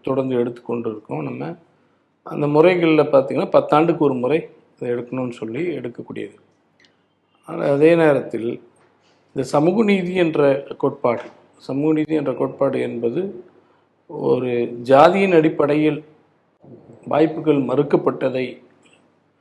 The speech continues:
ஆஹ், அதிலிருந்து மீட்டெடுக்கணுன்றதுக்காக உருவாக்கப்பட்டது தான் சமூக நீதி கொள்கை என்பதே. அதனால் உருவான ஒன்று தான் அது. ஆஹ், அந்த அடிப்படையில பார்க்குற பொழுது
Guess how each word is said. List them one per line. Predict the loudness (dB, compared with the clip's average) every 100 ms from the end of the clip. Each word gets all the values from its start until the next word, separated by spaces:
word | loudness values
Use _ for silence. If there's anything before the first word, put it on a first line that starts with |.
| _ _ _ _ _ _
ஆஹ், | -14 -10 -10 -8 -8 -10 -16 _ _ _ _ _ -2
அதிலிருந்து | 2 8 8 6
மீட்டெடுக்கணுன்றதுக்காக | 4 2 0 -2 0 -2 -2 -4 -4 -2 -2 0 -2 -2
உருவாக்கப்பட்டது | -2 0 0 -2 -12 -14 -14
தான் | -16 -16 -20 _
சமூக | -8 -4 -2 -2
நீதி | -4 -6
கொள்கை | -6 -4 -2
என்பதே. | -4 -6 -8 -8 -10 _ _
அதனால் | -10 -8 -4 -2
உருவான | -2 0 2 2 0
ஒன்று | -4 -8
தான் | -10 -10
அது. | -12 _ _ _ _ -20 _ _ _ -4
ஆஹ், | 0
அந்த | 2 4
அடிப்படையில | 4 4 2 4 6
பார்க்குற | 6 4 2 0
பொழுது | 0 2 0